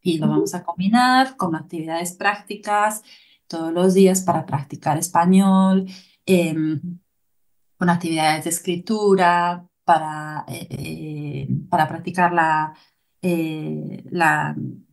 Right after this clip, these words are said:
Speaker 1: bueno, la escritura
Speaker 2: Ujú.
Speaker 1: y, y también, bueno, pues reflexionar sobre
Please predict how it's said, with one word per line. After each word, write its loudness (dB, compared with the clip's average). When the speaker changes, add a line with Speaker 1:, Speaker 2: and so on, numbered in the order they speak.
Speaker 1:
bueno, 2
la 4
escritura -2
Speaker 2:
Ujú. 4
Speaker 1:
y, 2
y -14
también, 2
bueno, 2
pues 0
reflexionar 0
sobre -12